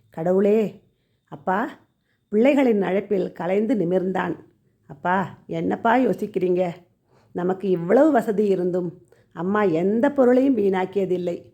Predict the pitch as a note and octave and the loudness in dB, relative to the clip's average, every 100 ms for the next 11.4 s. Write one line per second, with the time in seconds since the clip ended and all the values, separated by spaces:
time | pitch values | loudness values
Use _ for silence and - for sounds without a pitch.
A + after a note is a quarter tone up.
0 | _ _ - - G3+ A3 B3+ B3+ B3+ C4+ | _ _ -16 -6 -2 2 2 2 2 0
1 | B3+ C4+ C#4 A3 F#3+ F#3 G#3 A#3 B3+ G#3+ | 2 2 2 0 0 0 0 0 0 0
2 | G3+ A3 A#3 - - A3+ G3 F#3+ A3+ A3+ | 0 0 -2 -6 -4 -4 -2 -2 0 0
3 | A3+ A3+ A#3 C4 F3 E3 E3+ E3 - - | -4 -2 0 0 0 -2 -4 -4 -8 -16
4 | _ _ _ _ _ F3+ F3 G3 A#3 A3+ | _ _ _ _ _ -2 -2 -2 0 2
5 | A#3+ C4+ G3+ F#3+ F#3+ G#3+ G#3 G#3+ A#3 B3 | 4 2 2 0 0 0 0 0 0 2
6 | C#4 G#3 F3+ F3+ F3+ E3 - - _ _ | 0 0 -2 -2 -2 -6 -10 -20 _ _
7 | - E3+ - C4+ B3+ G3+ G#3+ C#4 A#3+ - | -12 -12 -4 0 2 2 0 -2 -4 -4
8 | - _ - F3 G#3 A#3+ A3 G#3+ G#3+ B3 | -14 _ -10 -6 -2 2 2 2 0 -2
9 | A#3+ A#3+ C#4+ A#3+ - - - F3 G#3 A#3 | 0 0 2 0 -2 -10 -6 -2 0 0
10 | A3+ C#4+ A#3+ F3+ A3 A3+ A#3 A3+ A3 A3 | 2 2 0 0 0 0 0 -4 -2 0
11 | A3+ A3 G#3+ G#3 | 0 -2 -2 -4